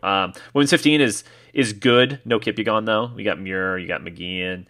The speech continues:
Um, Hall. Chepchirchir. A lot. You know, some, a usual deep,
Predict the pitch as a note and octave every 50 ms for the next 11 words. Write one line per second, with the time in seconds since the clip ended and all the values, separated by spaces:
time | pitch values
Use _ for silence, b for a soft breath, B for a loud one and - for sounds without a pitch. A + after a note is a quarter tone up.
0 | B B B B B B B B B B - E2 E2 D#2+ D#2 D#2 D#2 D2 D2 -
1 | _ _ _ _ _ _ _ _ _ _ _ _ _ _ _ _ _ _ - -
2 | - - F#2 F2+ E2+ E2 E2 E2+ E2 E2 E2 F2 - - - - - - - F2+
3 | F2+ E2+ - F#2 F2 E2+ E2+ E2 D#2+ D#2+ E2 - _ _ _ _ _ _ _ _
4 | _ _ _ _ _ _ _ _ _ _ _ _ _ _ _ _ _ _ _ _
5 | _ _ _ _ _ _ _ _ _ _ _ _ _ _ _ _ _ _ _ -
6 | B2 F#2+ D2 A#1+ - _ - B3+ - F2 B2+ - - - - A#2 - - D3+ -
7 | - - - F2+ G#2+ C#3 B2+ A#2+ G#2 G#2+ G2+ F#2 F2 - - F#2+ F2 - -